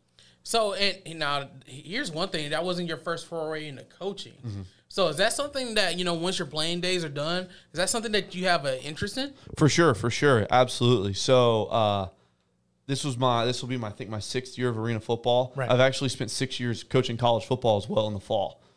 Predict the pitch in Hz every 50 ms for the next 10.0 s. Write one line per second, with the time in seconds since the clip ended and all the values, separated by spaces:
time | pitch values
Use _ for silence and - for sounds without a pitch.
0 | _ _ _ _ - 113 110 107 101 98 98 262 - - 370 311 - 110 123 131
1 | 139 127 107 101 - - 113 110 113 123 123 - - 156 139 - - - 147 151
2 | 147 151 147 131 131 127 123 120 - 120 127 131 127 123 123 123 120 - - 117
3 | - 117 117 117 117 107 - - 120 113 113 113 113 110 107 113 - - 120 123
4 | 113 127 131 127 - 127 120 120 117 113 107 104 104 101 101 101 101 104 110 -
5 | - - - - - _ - - 127 120 123 120 117 117 113 120 123 120 113 110
6 | 107 - - - - 117 110 104 101 101 98 95 - - 127 139 139 131 113 113
7 | 117 113 110 107 104 - 113 120 110 98 98 104 123 113 110 107 104 101 101 98
8 | - 107 104 98 98 98 101 101 - 127 117 - - 113 - 123 117 113 - 104
9 | 104 117 113 123 120 - 123 117 117 120 110 98 110 117 117 - 135 143 175 185